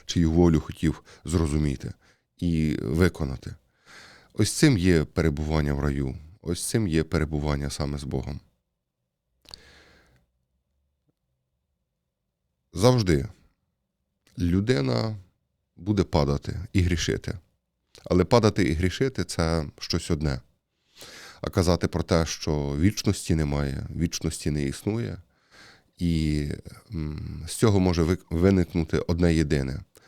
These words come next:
перетворення цього світу, теперішнього, нашого, того, який можна доторкнутися, на реальне пекло.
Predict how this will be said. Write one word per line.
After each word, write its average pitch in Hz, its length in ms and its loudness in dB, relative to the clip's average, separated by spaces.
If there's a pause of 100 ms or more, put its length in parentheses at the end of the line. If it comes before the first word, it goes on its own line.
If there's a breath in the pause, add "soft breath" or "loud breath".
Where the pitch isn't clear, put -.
(140 soft breath)
перетворення 85 640 2
цього 101 260 2
світу, 113 480 -2 (100)
теперішнього, 80 720 -4
нашого, 82 480 -2 (880 loud breath)
того, 76 240 4
який 67 240 0
можна 71 320 2
доторкнутися, 80 880 -2 (100)
на 76 340 -2 (120)
реальне 85 540 0
пекло. - 480 -8